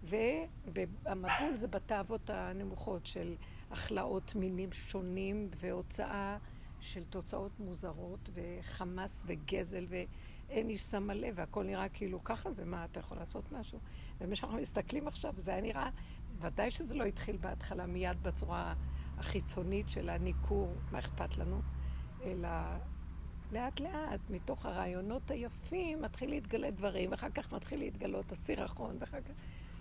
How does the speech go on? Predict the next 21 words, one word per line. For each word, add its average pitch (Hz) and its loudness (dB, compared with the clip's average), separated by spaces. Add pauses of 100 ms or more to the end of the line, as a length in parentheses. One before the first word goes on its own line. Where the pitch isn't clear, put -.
(100)
כמו 277 0
שעכשיו, 220 -2
לאט 190 -2
לאט - -4
הכל - -4
מתגלה. 170 -4 (560)
והכל 240 0
מתגלה 214 2
במערומיו, 170 0
והעולם 190 0
נחרב 269 -2
כל, 214 2 (520)
כל - -2 (1300)
פעם 214 2
כזאת, 170 -2
העולם 180 -2 (120)
היה 208 -2 (200)
נחרב. 269 -2 (540)
צונאמים 202 0
גדולים, 156 -4 (420)
שיטפונות 185 -2